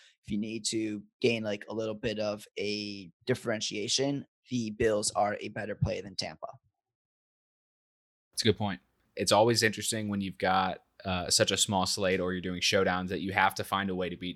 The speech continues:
Speaker 2: different. Um, otherwise, you really, really cap your upside. So, um, any other thoughts on our D F S segment here, Jeff?
Speaker 1: Uh, no, I'm just going to be so nervous all day on Sunday.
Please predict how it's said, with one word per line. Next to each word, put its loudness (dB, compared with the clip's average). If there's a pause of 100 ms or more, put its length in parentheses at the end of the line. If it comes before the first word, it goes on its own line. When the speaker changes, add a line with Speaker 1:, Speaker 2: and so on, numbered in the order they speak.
(100)
Speaker 2:
different. 0 (460)
Um, 4
otherwise, 2
you -6
really, 0
really -4
cap -2
your -2
upside. -2
So, -4 (640)
um, 6
any 8
other 8
thoughts 4
on 0
our -4
D -2
F 0
S 2
segment -4
here, -4
Jeff? -8 (840)
Speaker 1:
Uh, 6 (420)
no, 6
I'm -2
just -6 (400)
going 0
to -10
be -4
so 2
nervous -2
all -4
day -8
on -10
Sunday. -6